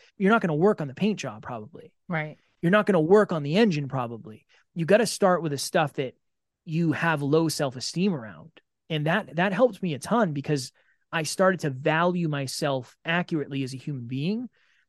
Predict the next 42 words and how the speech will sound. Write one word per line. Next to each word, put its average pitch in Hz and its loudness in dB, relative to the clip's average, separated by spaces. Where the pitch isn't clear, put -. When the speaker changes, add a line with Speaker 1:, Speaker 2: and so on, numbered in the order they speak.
Speaker 1:
That 185 0
was 233 4
very 165 2
big 120 -12
for - -20
me. - -20
Speaker 2:
So 208 2
the 180 4
small 190 4
promises 180 0
that 151 -8
you 147 -6
keep, 185 -4
you're 165 2
referring 160 -2
to 143 -6
keeping 160 -6
it, - -10
the 160 -6
promises 156 -2
to - -8
yourself. 135 -2
Is 131 -6
that 135 -4
correct? 165 -4
Speaker 1:
Yeah. 208 2
Something 196 0
as 208 2
small 185 4
as, 156 0
"When 170 2
my 160 2
alarm 156 2
clock 156 2
goes 151 2
off, 135 2
I'm 131 -6
gonna 135 -4
get 135 -4
out 127 -4
of 127 -10
bed." 135 -8